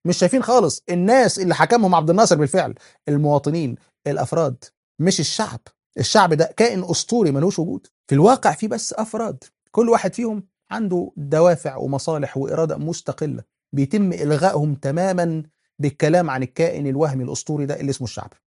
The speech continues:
محدش من الفريقين شايف المواطنين اللي ما استسلموش لاستبداد عبد الناصر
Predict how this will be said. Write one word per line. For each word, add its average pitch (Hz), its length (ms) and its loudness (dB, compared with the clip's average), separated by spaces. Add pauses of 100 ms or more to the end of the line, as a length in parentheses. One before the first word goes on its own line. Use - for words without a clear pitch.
(160)
محدش 240 360 0
من 196 60 2
الفريقين 190 480 0
شايف 208 280 -2
المواطنين 156 680 -2 (260)
اللي 156 160 0
ما 160 80 -2
استسلموش 170 760 0
لاستبداد 156 440 0
عبد 139 160 -2
الناصر 151 380 -6